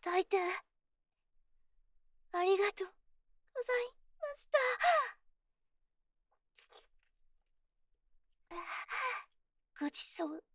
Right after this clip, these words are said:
さまでした。あ、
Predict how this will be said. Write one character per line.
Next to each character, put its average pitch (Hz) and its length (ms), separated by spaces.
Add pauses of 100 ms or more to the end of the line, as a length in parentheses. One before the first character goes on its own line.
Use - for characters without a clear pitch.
(160)
さ - 280
ま 349 120
で - 1300
し - 120
た。 508 100 (2250)
あ、 - 40